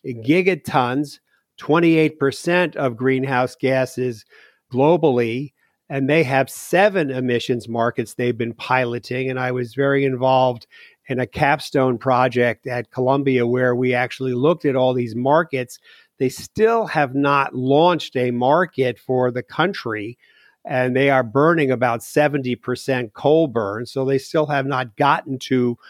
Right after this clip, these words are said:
how we're going to see China move forward as an emissions trading market, and they're gonna follow an emissions trading scheme in that country. So what I'm getting at, if you have all these diverse markets that are not linked,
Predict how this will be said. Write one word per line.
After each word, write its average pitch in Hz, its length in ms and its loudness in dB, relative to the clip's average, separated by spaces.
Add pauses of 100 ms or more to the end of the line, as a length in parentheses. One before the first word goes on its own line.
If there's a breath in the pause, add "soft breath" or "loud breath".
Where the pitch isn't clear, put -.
(300 loud breath)
how 143 340 0
we're 135 200 2
going 127 300 2
to 123 140 -4
see 117 300 -4
China 143 520 -2
move 120 300 0
forward 123 580 2 (320 soft breath)
as 127 200 -4
an 123 100 -2
emissions 131 580 0
trading 123 560 0
market, 131 580 2
and 127 140 -4
they're 135 140 2
gonna 127 220 0
follow 135 420 2
an 123 80 -6
emissions 123 440 -6
trading 117 500 -6 (240)
scheme 131 500 0
in 131 240 -4
that 135 320 -2
country. 98 480 -8 (300 soft breath)
So 139 120 -4
what 143 120 4
I'm 139 140 -2
getting 170 420 2
at, 123 360 0
if 131 140 -12
you 139 140 0
have 151 240 0
all 202 280 4
these 185 220 0
diverse 139 640 0
markets 139 680 0
that 131 200 -2
are 127 200 0
not 139 340 -2
linked, 143 640 -2